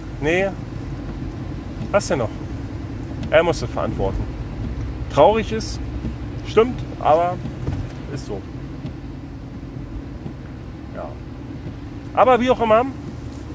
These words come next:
ihr hört ihn trotzdem gern. Schönen Gruß an der Stelle. Wollte ihm immer mal wieder einen Kommentar schreiben, aber wenn ich den, den Podcast höre, dann ergibt sich die Möglichkeit grad nicht und später fällt mir ein, "Ey, ich wollte einen Kommentar schreiben, aber ich weiß nicht mehr was."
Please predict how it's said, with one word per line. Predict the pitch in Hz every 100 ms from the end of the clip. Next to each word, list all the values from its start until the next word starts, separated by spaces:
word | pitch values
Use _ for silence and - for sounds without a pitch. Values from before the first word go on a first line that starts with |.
| - 160
ihr |
hört | 180 214
ihn |
trotzdem | 208 311 - 196
gern. | 175 196
Schönen | 190 262 233
Gruß | 240 214
an | 202
der | 185
Stelle. | 180 175 185 180 - - - - - - - - - - - - - - 139
Wollte | 170
ihm | 185
immer | 185 196
mal | 185 160
wieder | 156
einen | 151
Kommentar | 156 151 139 147
schreiben, | - 127 131 135 -
aber | - 127 123 127 127 127 127 - - - - - -
wenn | 135
ich | 135
den, | 135 131 127 123 120 - - - 131
den | 120 -
Podcast | 175 - 165 165 170
höre, | 165 170 160
dann | 139 139 139 - -
ergibt | 139 -
sich | - -
die | 131
Möglichkeit | 156 - - 147 147
grad | 143 139
nicht | 147 139 127
und | 127 131 131 - - - - - - - - -
später | 151 160 151
fällt | 170 160
mir | 147
ein, | 165
"Ey, | 190
ich |
wollte | 185 196
einen |
Kommentar | 165 165 156 160
schreiben, | 160 156
aber | 147
ich | 127
weiß | 131
nicht | 147
mehr | 135 120
was." | 123 -